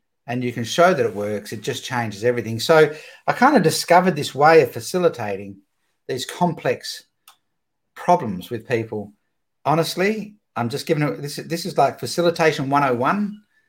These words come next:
Uh, and I would say to people, "Stop selling and you will sell more. Stop being a salesperson, start facilitating conversations." So I'd get in a room with two hundred people,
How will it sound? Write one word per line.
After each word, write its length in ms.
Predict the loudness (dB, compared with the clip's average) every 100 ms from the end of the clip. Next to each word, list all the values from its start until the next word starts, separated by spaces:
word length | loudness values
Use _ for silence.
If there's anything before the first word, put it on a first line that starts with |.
| _ _ _ _ _ -4
Uh, 140 | 0
and 100 | 6
I 120 | 6
would 100 | 6
say 180 | 4 6
to 80 | 4
people, 280 | 4 -6 -6
"Stop 340 | -2 -2 -2
selling 400 | 0 2 4 0
and 100 | -4
you 120 | -6
will 120 | -6 -6
sell 260 | -4 -4
more. 340 | -4 -8 -10 _ _ _ _ _ _ _ _
Stop 300 | -2 2 2
being 160 | 2 0
a 60 |
salesperson, 580 | 2 4 4 2 -8 -8
start 360 | -4 0 0 0
facilitating 600 | -4 -2 -2 0 -2 -2
conversations." 760 | -6 -8 -4 -2 -2 -6 -4
So 140 | 0 0
I'd 140 | 2
get 100 | 0
in 60 | 2
a 80 |
room 200 | 0 -2
with 120 | -2 -2
two 80 |
hundred 200 | -2 -2
people, 460 | -4 -4 -2 -4 -4